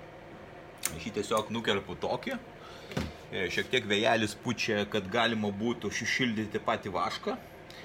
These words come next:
Ant pačio krašto, ant tos vaškuolės, tai vadinamos, jinai kažkodėl vaškuolė vadinama, ir padaromas pirmasis įpynimas tos virvės.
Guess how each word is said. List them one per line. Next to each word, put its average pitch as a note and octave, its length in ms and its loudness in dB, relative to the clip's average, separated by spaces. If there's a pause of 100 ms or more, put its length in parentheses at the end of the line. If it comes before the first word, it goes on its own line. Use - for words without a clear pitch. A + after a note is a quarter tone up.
(240)
Ant A2+ 220 -4
pačio C3+ 320 2
krašto, A2 800 4 (360)
ant G2 140 -4
tos A2+ 180 0
vaškuolės, A2+ 640 4
tai A2 100 0
vadinamos, G2+ 600 2
jinai G#2 120 -4
kažkodėl G2+ 400 2
vaškuolė C#3 480 0
vadinama, A2 560 0 (1200)
ir G2+ 480 2 (720)
padaromas G#2+ 840 4 (960)
pirmasis B2+ 680 2 (1120)
įpynimas B2 640 2
tos A#2+ 380 2
virvės. G2 460 0